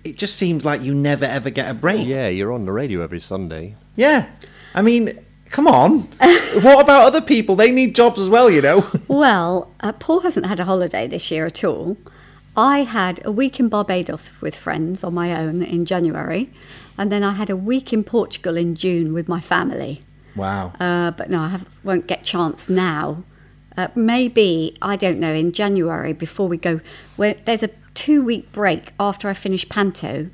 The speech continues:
Speaker 3: before we start the second leg of the tour. So who knows, we might get away then. But Paul is threatening to go away to Barbados at Christmas while I'm doing Panto.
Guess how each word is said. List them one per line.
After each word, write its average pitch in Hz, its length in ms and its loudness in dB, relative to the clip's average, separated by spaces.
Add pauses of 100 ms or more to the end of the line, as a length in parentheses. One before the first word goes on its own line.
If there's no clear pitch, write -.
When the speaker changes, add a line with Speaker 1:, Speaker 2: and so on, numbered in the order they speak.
(260)
Speaker 3:
before 202 340 -4
we 185 100 -4
start - 600 -2
the 180 60 -14
second 165 440 -6
leg 165 240 -4
of 160 140 -8
the 175 80 -8
tour. 160 500 -8 (540)
So 185 440 -2 (540)
who 214 160 0
knows, 170 540 -4
we 175 80 -2
might 165 380 -6
get - 140 -10
away 160 260 -6
then. 147 360 -8 (480)
But - 180 -6
Paul 294 240 0
is 254 180 -2
threatening 165 580 -4
to 170 120 -12
go 196 200 -2
away 190 240 -2
to - 120 -16
Barbados 175 600 -4
at - 60 -14
Christmas - 560 -10
while 175 220 -2
I'm 170 180 -4
doing 160 240 -4
Panto. 175 460 -8